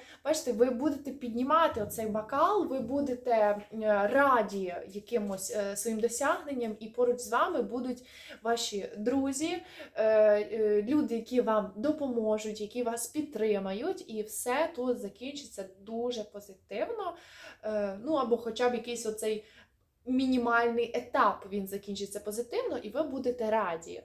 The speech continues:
ви будете, е, собою довольні даже. І ще карта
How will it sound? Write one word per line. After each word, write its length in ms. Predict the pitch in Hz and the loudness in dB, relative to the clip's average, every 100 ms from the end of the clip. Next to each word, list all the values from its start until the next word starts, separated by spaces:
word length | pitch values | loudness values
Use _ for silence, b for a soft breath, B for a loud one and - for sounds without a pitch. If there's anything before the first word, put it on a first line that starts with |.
| - | -12
ви 80 | 202 | -2
будете, 560 | 226 220 214 196 190 196 | 0 0 -2 -6 -6 -10
е, 120 | 196 | -8
собою 480 | - 214 214 185 170 | -4 -2 0 -2 -4
довольні 420 | 170 165 160 156 _ - | -8 -8 -8 -10 _ -18
даже. 280 | 165 165 - _ _ _ _ _ - - _ _ _ _ _ _ _ _ - - | -16 -16 -20 _ _ _ _ _ -20 -20 _ _ _ _ _ _ _ _ -20 -14
І 100 | 220 | -10
ще 200 | - 170 | -10 -12
карта 480 | - 214 302 - | -8 -8 -8 -10